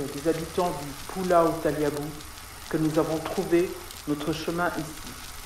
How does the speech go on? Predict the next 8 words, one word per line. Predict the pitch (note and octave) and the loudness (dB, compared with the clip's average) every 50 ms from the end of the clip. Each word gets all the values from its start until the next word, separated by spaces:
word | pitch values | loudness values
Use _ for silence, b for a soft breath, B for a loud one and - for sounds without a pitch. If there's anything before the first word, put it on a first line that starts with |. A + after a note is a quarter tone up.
| - - - - - - - - - - - - - - - - - - - - - - - - - - - - - - - - - - - - - - - - - - - - - - - - - - - - - - - - - - - | -12 -12 -12 -12 -12 -12 -12 -12 -12 -14 -14 -14 -14 -14 -14 -14 -14 -14 -14 -14 -14 -14 -14 -12 -12 -12 -12 -12 -12 -12 -12 -12 -12 -12 -12 -12 -14 -14 -14 -12 -12 -12 -12 -12 -12 -12 -12 -12 -14 -14 -14 -14 -14 -14 -14 -12 -12 2 2
Cinq | G#3 G#3 G#3 A3+ | 2 4 6 4
avril | G3+ F#3 F#3+ G3 F#3+ F#3 | 4 4 4 0 0 2
mille | F#3 F3 E3+ | 2 2 2
neuf | D#3+ D#3 - | 0 0 -2
cent | F3 D#3+ | -6 -4
cinquante | - F3+ D#3 - D#3+ D#3 - D3 | -4 -4 -2 -2 -2 -2 0 0
et | C3+ C3 | 0 0
un. | B2+ | -2